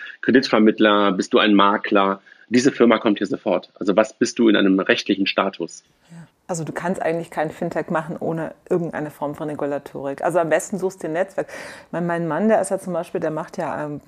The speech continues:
Speaker 2: so Crowdfunding mit Immobilien. Äh, da brauchst du zum Beispiel, du musst eine Finanzvermittlerausbildung machen, da musst du einen Schein da machen. Mm, und die müssen auch jedes Objekt, was die da irgendwie, ähm,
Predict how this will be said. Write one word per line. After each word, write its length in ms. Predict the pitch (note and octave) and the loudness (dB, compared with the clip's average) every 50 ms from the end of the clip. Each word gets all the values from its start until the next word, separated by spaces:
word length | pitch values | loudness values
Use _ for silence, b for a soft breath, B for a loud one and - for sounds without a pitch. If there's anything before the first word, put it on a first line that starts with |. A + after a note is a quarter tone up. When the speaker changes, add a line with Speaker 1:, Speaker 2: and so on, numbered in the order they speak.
| - - - | -18 -16 -14
Speaker 2:
so 140 | - D3+ D#3 | -12 -12 -12
Crowdfunding 640 | - - D#3+ D3+ E3+ F#3+ - - F#3+ F3+ F#3 F3+ | -10 -4 -2 -2 -2 -2 -4 -6 -6 -6 -6 -6
mit 100 | E3+ - | -6 -6
Immobilien. 600 | - D#3 D3+ D3 D3 D#3+ E3+ A3+ A#3 B3 B3+ D4 D4 B B B B B B B B B | -8 -8 -8 -6 -6 -6 -4 -2 -2 0 -2 -2 -4 B B B B B B B B B
Äh, 160 | - - F3 | -6 -4 -2
da 100 | E3 D#3+ | 0 0
brauchst 320 | D3+ D3 D#3 F#3+ F#3+ - - | -2 -2 -4 -6 -6 -8 -10
du 60 | G3 | -8
zum 100 | G3+ F#3+ | -6 -6
Beispiel, 340 | F#3+ F#3 - - G3 F3+ A#2 C3+ | -6 -6 -4 -4 -2 -2 -2 -2
du 60 | E3+ | -4
musst 240 | F3 F3 F3+ F3 - | -4 -4 -6 -6 -6
eine 80 | F#3 E3+ | -8 -8
Finanzvermittlerausbildung 1500 | - E3+ D#3+ D#3 D#3+ G3+ B3 - - - D#3+ D#3 D#3 - - E3+ D3+ C#3+ - - - - - - D3+ C#3+ D3 D3+ D3+ | -6 -6 -4 -2 0 -2 -2 -2 -4 -6 -4 -4 -4 -4 -4 -4 -2 -2 -2 -4 -4 -8 -8 -6 -6 -6 -6 -6 -8
machen, 140 | D3 D3+ D#3 | -10 -10 -12
da 80 | D#3+ | -12
musst 160 | E3+ F3+ - | -12 -10 -10
du 60 | - D3 | -10 -10
einen 60 | - | -10
Schein 360 | - - F3 D#3+ D#3+ G#3+ A3+ | -10 -10 -8 -6 -2 -2 -2
da 100 | F3+ D3+ | -2 -2
machen. 420 | D#3 C#3+ C#3+ D#3+ - G#3 A#3+ C4+ b b b b b b b b b b b - - | -4 -6 -8 -6 -4 -4 -4 -4 b b b b b b b b b b b -14 -8
Mm, 180 | F#3 F#3 E3+ D#3 - - | -6 -6 -6 -6 -8 -8
und 140 | - F3 F3 | -8 -6 -4
die 60 | F3+ | -4
müssen 240 | F3+ G3 G3 A3+ - | -4 -2 -2 0 0
auch 160 | - E3 F3 | 0 -2 -2
jedes 360 | - - G3 A3 C4 B3 - | -2 -2 -2 0 0 -2 -4
Objekt, 380 | A#3 F#3 F3+ F#3 F3+ - - - | -4 -4 -4 -4 -6 -6 -8 -8
was 140 | - - | -10 -8
die 100 | - - | -8 -6
da 180 | - F3+ E3+ - | -4 -4 -4 -4
irgendwie, 400 | - E3+ F3+ F#3 F3 F3 F3 F3 | -4 -6 -6 -6 -6 -6 -6 -6
ähm, 360 | - - D#3 D#3+ D#3+ E3 E3+ | -6 -8 -10 -10 -10 -10 -12